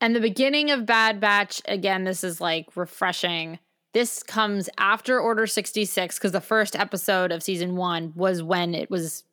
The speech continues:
uh, ignited, Order sixty-six.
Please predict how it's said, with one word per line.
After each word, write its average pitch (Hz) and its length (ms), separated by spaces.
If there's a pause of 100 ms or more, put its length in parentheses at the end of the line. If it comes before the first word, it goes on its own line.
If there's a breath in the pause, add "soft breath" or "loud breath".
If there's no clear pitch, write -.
(320)
uh, 165 300 (400)
ignited, 165 640
Order 165 200
sixty-six. 160 640